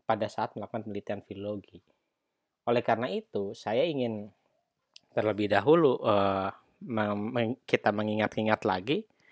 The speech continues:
apa sih sebetulnya tugas filolog, ya? Atau apa sih sebetulnya goals dari, eh, ilmu filologi itu sendiri? Jadi,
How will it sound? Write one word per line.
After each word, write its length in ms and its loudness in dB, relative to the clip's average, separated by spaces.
apa 240 2
sih 160 0
sebetulnya 480 -2
tugas 320 2
filolog, 560 4
ya? 240 -2
Atau 480 6
apa 320 4
sih 80 0
sebetulnya 640 4
goals 640 8
dari, 400 6
eh, 480 -2
ilmu 240 2
filologi 560 2
itu 80 -18
sendiri? 480 0
Jadi, 240 2